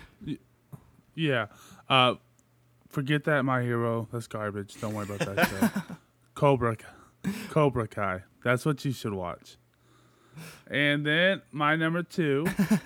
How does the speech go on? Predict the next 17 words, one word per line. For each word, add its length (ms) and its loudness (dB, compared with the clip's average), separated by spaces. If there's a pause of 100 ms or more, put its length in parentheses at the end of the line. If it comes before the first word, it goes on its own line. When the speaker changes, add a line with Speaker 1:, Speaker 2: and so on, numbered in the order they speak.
(140)
Speaker 2:
<laughs> 540 -20
Speaker 1:
drum 340 2
roll, 420 6 (140)
da-da-da-da-da, 800 -6 (540)
Mario 380 6
sixty-four. 800 -6 (880)
And, 80 -2 (100)
Speaker 2:
Ooh. 640 4
Speaker 1:
man, 560 4 (280)
it 260 6
was 220 4
rough 400 4
not 240 2
putting 320 -2
this 220 -6
number 280 -6
one. 380 -6